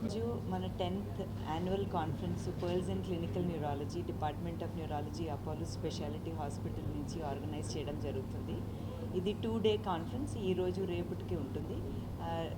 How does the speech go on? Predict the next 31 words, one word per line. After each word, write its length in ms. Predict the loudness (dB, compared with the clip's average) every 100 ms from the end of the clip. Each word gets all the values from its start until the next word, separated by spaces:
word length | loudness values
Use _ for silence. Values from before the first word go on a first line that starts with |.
| 0
రెండో 260 | 4 4
రోజు 520 | 6 6 4 2 2 2
ఒక 160 | 2 2
vertigo, 760 | 4 2 4 4 4 4 2 0 0
vertigo 400 | 0 2 2 4
అంటే 380 | 2 2 2 2 0
తల 160 | 2 2
తిరిగేది, 500 | 2 2 2 2 2
అది 160 | 0 0
చాలా 320 | 2 2 2
కామన్ 400 | 0 0 2 2
డిజీజ్, 400 | 0 -2 -2 -2 -2 -2 -2 0 2
దాని 240 | 2 4
గురించి 380 | 4 4 2 2
ఒక 140 | 2
వర్క్షాప్ 600 | 2 2 2 2 2 2
కూడా 160 | 0 0
ఉంటుంది. 420 | -2 -2 0 0 0 -2 -2 0 2
ఈ 20 |
కాన్ఫరెన్స్లో 840 | 2 4 4 2 0 0 2 4 4
almost 460 | 4 2 2 0 0
మనకు 300 | 0 0 0
టూ 240 | 2 2
హండ్రెడ్ 320 | 2 2 2
అండ్ 180 | 2 0
సెవెంటీ 520 | 0 0 2 2 2 2
above 300 | 2 4 4 2 0
delegates 580 | 0 0 2 2 2 0
రిజిస్టర్ 520 | 0 0 -2 0 0
అయ్యి 280 | 0 0 -2
ఉంది. 320 | -2 0 0